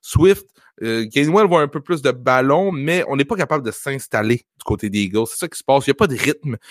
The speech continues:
On n'est pas capable de, ça fait trois semaines en ligne qu'il n'y a aucun rythme dans cette attaque-là. Est-ce que je tar-, est-ce que je retourne avec Swift ? La réponse est non. Je vais devoir y aller avec une question du dimanche pour Swift. Euh, c'est vraiment là où j'en suis. C'est pas un must-start pour moi, là. Vraiment pas, là.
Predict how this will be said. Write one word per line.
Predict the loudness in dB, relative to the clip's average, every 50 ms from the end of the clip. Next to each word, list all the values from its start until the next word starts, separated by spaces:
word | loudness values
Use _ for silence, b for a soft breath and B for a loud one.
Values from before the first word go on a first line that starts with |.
| B B B
On | -4
n'est | -2
pas | 0 0
capable | 0 2 0 0 0
de, | 0 -2 -2 -2 b b b b b b b
ça | -6
fait | -4 -4
trois | -2 0 2 2 2
semaines | 2 2 0
en | 2 2
ligne | 0 0 -2 -2
qu'il | -2 -2
n'y | -2
a | -2
aucun | -4 -4 -2 0
rythme | 0 0 0 0 -4 -4 _ -12 -16 -16 -16 -18 _ -10
dans | -6 -6 -4
cette | -4 -4 -6 -4
attaque-là. | -4 -4 -4 -6 -4 -2 0 0 0 -2 b b b b b
Est-ce | -6 -2
que | 0 0
je | 0 0
tar-, | 0 -2 -2 -2 -6 _ -4
est-ce | -4 -2 0 0
que | 0 0
je | 2 2
retourne | 0 0 0 0 -2
avec | -2 -4
Swift ? | -4 -2 -2 -2 -2 -4 -8 -20 _ _ _ -4
La | -2 -2
réponse | 0 0 0 0 0 0
est | 0
non. | 2 0 0 -2 b b b b b
Je | -2 0
vais | 2 4
devoir | 4 4 4 4 4 4 2 -2 -4
y | -2 0 2
aller | 2 2 2 0 -2 -4 B B _ -2
avec | 0 2 2 0 0
une | -4 -6
question | -6 -6 -8 -6 -4 -4 -4 -6
du | -6 -8 -10
dimanche | -6 -4 -2 -2 -2 -2 -4 -8 -12 -10 -6
pour | -6 -6 -4
Swift. | -2 -2 -2 -2 -2 -4 -4
Euh, | -4 -4 -4 -6 b b b b
c'est | b -4 -2 0
vraiment | 2 2 2 4 4 2 4
là | 2 2
où | 2
j'en | 0 0 -2 -4
suis. | -6 -8 -8 -10 -8
C'est | -6 -6 -2
pas | 0 2 2 2
un | 2
must-start | 0 0 -2 -4 -4 -2 -2 -2 -2 -2
pour | -6 -12 -10
moi, | -10 -8 -8 -8 -10
là. | -10 -12 -14 -12
Vraiment | -8 -4 -4 -2 -2 -4
pas, | -6 -8 -14
là. | -16 -16 -18